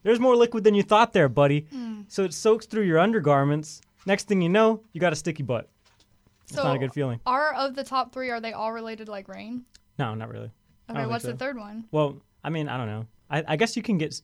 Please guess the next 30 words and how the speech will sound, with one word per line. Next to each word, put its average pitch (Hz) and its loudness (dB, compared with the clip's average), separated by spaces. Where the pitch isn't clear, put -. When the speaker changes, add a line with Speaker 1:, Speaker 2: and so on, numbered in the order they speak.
Speaker 1:
wet 123 -6
socks 110 -10
from, 113 -8
like, 104 -12
a 127 -14
variety 107 -10
of 110 -16
things. 113 -16
Speaker 2:
I 254 -14
guess 254 -12
that's 214 -16
Speaker 1:
Maybe 147 2
Speaker 2:
true. 143 -2
Speaker 1:
all 135 0
related 151 -2
to 143 -4
the 139 -4
rain 151 0
and 127 -4
Speaker 2:
Mm-hmm. 254 -4
Speaker 1:
somehow, 151 -4
Speaker 2:
It 247 -6
Speaker 1:
but - -12
Speaker 2:
seems 370 -6
like 254 -2
that's 226 -4
what 233 -8
we're 208 -12
getting 220 -12
towards. 196 -16